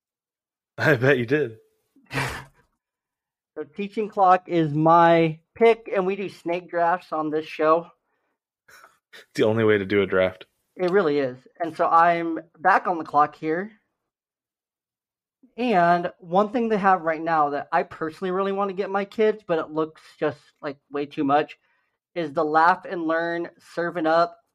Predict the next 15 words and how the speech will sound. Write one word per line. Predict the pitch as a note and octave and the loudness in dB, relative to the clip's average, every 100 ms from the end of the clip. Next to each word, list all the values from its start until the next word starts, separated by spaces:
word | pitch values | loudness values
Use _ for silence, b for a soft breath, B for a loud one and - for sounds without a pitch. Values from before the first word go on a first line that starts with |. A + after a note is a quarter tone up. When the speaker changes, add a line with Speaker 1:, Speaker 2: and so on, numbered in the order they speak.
| _ | _
Speaker 2:
Fun | D#3+ E3 E3 E3 _ | 0 2 -2 -14 _
Food | D#3+ D#3+ E3+ | -6 -6 -6
Truck. | G#3 G#3 A#3 - _ _ _ _ _ _ _ _ _ | -2 0 0 -8 _ _ _ _ _ _ _ _ _
Speaker 1:
Oh, | G#2 G2+ | 0 0
that's | G2+ B2 | 2 0
solid. | - - G2+ G#2 G#2 F2+ - _ _ _ - | -2 -4 2 2 2 -2 -8 _ _ _ -6
Speaker 2:
It's | F3 - | -6 -6
super | - - G3+ A#3 C4 A#3+ | -20 0 0 2 0 -2
cool. | - - A3 G3+ D#3 C3+ - _ | -4 -6 -2 0 0 -2 -10 _
It | E3+ | -10
is | F3+ D#3 | -10 -6
the | F#2+ G#2+ | 0 2
Speaker 1:
That's | G2 - | 0 -4
solid. | - G2 F#2 F#2 F#2 | -6 0 2 2 0
Speaker 2:
coolest. | F#2+ - | -2 -8